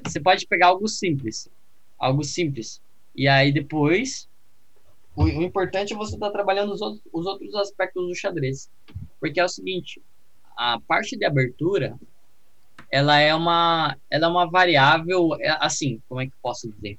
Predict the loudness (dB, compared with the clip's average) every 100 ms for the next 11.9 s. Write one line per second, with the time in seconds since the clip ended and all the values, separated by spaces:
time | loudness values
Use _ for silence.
0 | -14 -14 -14 -12 -12 -10 -12 -10 -12 -14
1 | -18 -20 -20 -20 -20 -20 -8 0 4 6
2 | 6 4 4 4 4 6 6 4 2 2
3 | 0 -2 -2 0 0 0 0 0 0 0
4 | 0 2 2 0 -8 -12 -10 -10 -10 -16
5 | -6 -4 -4 -8 -12 -12 -10 -10 -8 -8
6 | -6 -6 -8 -4 -2 0 0 2 2 0
7 | 0 -2 -2 0 0 2 2 2 4 2
8 | 2 0 -2 -4 -8 -4 -4 -4 -4 -4
9 | -4 -8 -4 -4 -2 -6 -6 -6 -4 -2
10 | -4 -8 -20 -20 -18 -2 2 4 4 4
11 | 2 2 -4 -2 -4 -4 -6 -14